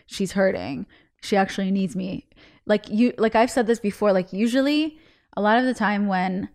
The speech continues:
when you're, when someone's the angriest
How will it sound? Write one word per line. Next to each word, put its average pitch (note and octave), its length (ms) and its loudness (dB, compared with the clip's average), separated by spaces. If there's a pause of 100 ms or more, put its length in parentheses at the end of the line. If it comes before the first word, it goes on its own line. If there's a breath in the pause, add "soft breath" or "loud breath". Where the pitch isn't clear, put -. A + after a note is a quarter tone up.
(560)
when G#3 200 2
you're, G3+ 300 0
when G3+ 160 -4
someone's A3 320 0
the - 200 -4
angriest G#3 840 -2